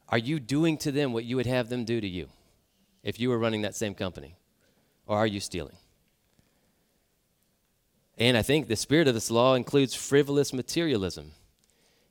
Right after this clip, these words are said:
If, if God has entrusted to you everything that you have, and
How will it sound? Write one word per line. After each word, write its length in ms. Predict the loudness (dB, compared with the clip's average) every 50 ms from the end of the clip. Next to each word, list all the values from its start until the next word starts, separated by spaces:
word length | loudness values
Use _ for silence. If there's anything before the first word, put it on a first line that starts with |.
| _ -4
If, 440 | -4 -4 -4 -4 -8 -14 -16 -20 _ _ _ -6
if 380 | -4 -4 -4 -6 -10 -16 -16 -8 -2
God 320 | 0 2 2 2 0 0
has 240 | -2 -2 -2 -4 -4
entrusted 720 | -8 -10 -12 -10 -8 -6 -6 -6 -6 -8 -10 -10 -12 -10 -10
to 100 | -10 -10
you 260 | -10 -10 -12 -14 -16 -18 _ _ _ _ _ _ _ _ _ _ _ _ _ _ _ _ _ -2
everything 380 | -2 -2 -2 -2 -4 -4 -6
that 60 | -6
you 160 | -6 -8 -10 -10
have, 260 | -10 -12 -12 -12 -14 -20 -20 -20 -20 _ _ _ _ _ _ _ _ _ _ _ _ _ _ _ _ _ _ _ _ _ -2
and 380 | 0 0 0 0 -2 -6 -10